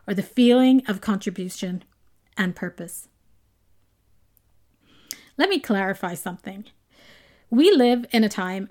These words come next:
where many feel like they aren't good enough as they are because they are comparing themselves with the highlight reel of the lives of others on social media and elsewhere in society. And not striving to be someone else is not what I mean when I talk about accepting mediocrity.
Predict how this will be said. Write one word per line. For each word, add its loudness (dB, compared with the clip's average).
where -2
many 6
feel 2
like 0
they 0
aren't 0
good 0
enough -2
as -4
they -2
are -4
because 2
they 4
are -2
comparing 2
themselves -2
with 0
the 0
highlight 2
reel -4
of -2
the 0
lives -4
of 2
others -8
on 4
social 0
media 2
and -2
elsewhere -6
in 0
society. -8
And 8
not 6
striving 2
to -2
be 0
someone -2
else -2
is -2
not 2
what -2
I -2
mean -2
when -4
I -4
talk -6
about -8
accepting -8
mediocrity. -10